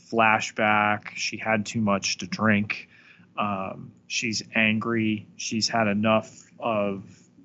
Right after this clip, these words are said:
you know, her mom's nonsense, and it's finally time to, uh, you know, let Blake have it. And then to two-tier the conversation, one, her with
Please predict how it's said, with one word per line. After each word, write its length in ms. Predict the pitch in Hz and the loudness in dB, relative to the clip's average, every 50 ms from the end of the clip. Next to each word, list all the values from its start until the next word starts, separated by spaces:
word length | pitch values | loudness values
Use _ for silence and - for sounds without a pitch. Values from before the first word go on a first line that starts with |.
| - - | -18 -8
you 160 | 233 190 120 | -6 -4 -4
know, 300 | 101 101 98 95 95 95 | -2 -2 -2 -2 -2 -4
her 160 | - 113 113 | -2 -2 0
mom's 540 | 107 104 110 110 110 107 107 107 101 - - | 0 2 2 4 4 4 4 2 0 0 0
nonsense, 680 | 113 110 107 101 101 101 - - 110 104 101 101 - - | 2 2 4 2 2 2 2 2 2 2 2 2 0 0
and 120 | 107 98 | 0 -2
it's 140 | 98 - - | -2 -2 -6
finally 460 | - - - 120 117 113 110 107 104 | -4 0 2 4 4 6 6 4 2
time 500 | 101 - - - 113 107 104 101 101 101 101 | 2 0 -2 0 2 4 4 4 2 0 0
to, 500 | - - - 107 101 101 98 98 98 98 | -2 -2 0 0 0 0 -2 -2 -2 -2
uh, 280 | 95 95 92 90 87 - - - - - - - - - - - _ | 0 0 -2 -4 -6 -8 -14 -20 -20 -20 -20 -20 -20 -20 -20 -8 _
you 80 | 120 113 | -2 -2
know, 300 | 107 101 95 95 95 - - - | 0 0 -2 -4 -6 -8 -10 -6
let 300 | 110 113 120 117 117 - - - | 0 2 4 4 4 0 -4 -10
Blake 500 | - 120 107 110 107 113 113 107 95 - | -8 -8 -4 0 4 6 6 6 4 0
have 420 | - - - - 143 135 123 107 92 | -6 -6 -2 2 4 4 4 4 2
it. 200 | 95 87 82 - _ _ _ _ _ _ _ _ _ _ _ _ - | -2 -4 -6 -8 _ _ _ _ _ _ _ _ _ _ _ _ -2
And 180 | 123 123 123 | -2 0 0
then 440 | 123 123 120 117 113 113 110 107 98 - _ _ _ _ _ _ _ _ | 2 2 2 2 2 0 0 -2 -4 -8 _ _ _ _ _ _ _ _
to 320 | - - - 135 113 110 101 - - | -8 -6 -4 -4 -4 -4 -6 -8 -8
two-tier 880 | - - 190 175 147 - - - - 165 156 147 131 120 113 110 107 - - _ _ _ _ _ | 0 2 2 2 2 0 0 2 4 4 6 6 6 6 4 2 2 -2 -10 _ _ _ _ _
the 80 | - 123 | -2 -2
conversation, 1160 | - - 151 135 127 117 117 110 - - - 127 120 110 101 101 113 113 110 107 107 104 95 98 - 107 | 2 4 6 6 6 4 2 0 2 2 4 4 4 4 2 2 2 2 2 2 2 0 -2 -2 -4 0
one, 360 | 110 127 127 123 120 120 120 120 | 2 4 4 6 4 4 2 0
her 280 | 117 117 131 127 117 113 | 2 2 4 4 4 4
with 440 | 107 101 101 98 101 101 - - | 4 2 2 2 0 -2 -6 -12